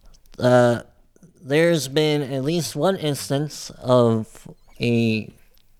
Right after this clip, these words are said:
uh, Chinese national who I believe worked for some kind of company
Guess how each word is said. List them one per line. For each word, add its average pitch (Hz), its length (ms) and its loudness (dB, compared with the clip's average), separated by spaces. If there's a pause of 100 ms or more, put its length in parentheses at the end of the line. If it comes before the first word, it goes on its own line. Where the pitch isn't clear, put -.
(160)
uh, 104 360 -4
Chinese 127 460 0
national 117 520 -2
who 110 320 -2
I 107 40 -4
believe 107 320 -4
worked 107 220 -6
for 101 220 -4
some 113 220 -4
kind 104 220 -4
of 98 80 -8
company 110 460 -4